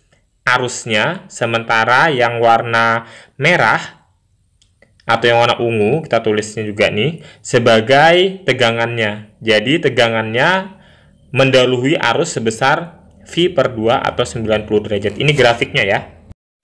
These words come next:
Selanjutnya kita masuk ke rangkaian kapasitor murni atau kita tulis sebagai C murni. Nah, lambangnya seperti ini ya, C, dua garis lurus dihubungkan dengan sumber arus bolak-balik. Secara konsep,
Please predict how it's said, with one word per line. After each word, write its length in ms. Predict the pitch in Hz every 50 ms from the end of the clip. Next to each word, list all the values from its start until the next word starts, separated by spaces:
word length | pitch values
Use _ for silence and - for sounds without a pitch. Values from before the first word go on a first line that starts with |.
| _ _ _ _ - - -
Selanjutnya 720 | _ - - 123 120 117 117 113 113 117 131 139 165 175 175
kita 480 | - - - 123 120 120 120 120 120
masuk 400 | 120 123 120 120 - - 170 170
ke 80 | - 127
rangkaian 560 | 123 123 117 117 117 - 117 117 123 123 123 120 -
kapasitor 560 | 117 117 - 117 - - 117 - 117 110 110
murni 400 | 113 107 107 104 104 113 139 165
atau 400 | 170 117 117 113 - 135 143 131
kita 240 | 123 - 120 120 -
tulis 400 | - 113 117 143 160 160 - 123
sebagai 400 | 113 110 110 107 117 127 131 131 -
C 160 | - - 123
murni. 560 | 117 113 117 117 117 131 139 131 110 98 104 101 - - - - - - - _ 127
Nah, 160 | 120 113 110
lambangnya 320 | 117 117 117 117 117 139 170
seperti 560 | 170 - 147 - 127 - - - 123 120 120
ini 240 | 135 165 160 123 117
ya, 160 | 143 147 -
C, 400 | - - 113 107 117 143 170 160 131 110
dua 240 | 110 113 113 107
garis 320 | 107 110 107 113 113 - 113
lurus 320 | 104 101 113 143 151 -
dihubungkan 560 | - 113 113 110 104 107 107 107 131 131 135
dengan 320 | 123 110 107 110 107 107 107
sumber 320 | - - 107 104 107 101
arus 240 | 98 104 104 104 101
bolak-balik. 720 | - - 98 98 95 - - 101 98 98 98 92 - - - - - - - - - - - -
Secara 400 | - 123 - 120 113 113 110 -
konsep, 640 | 113 107 107 104 - - 160 196 - - - -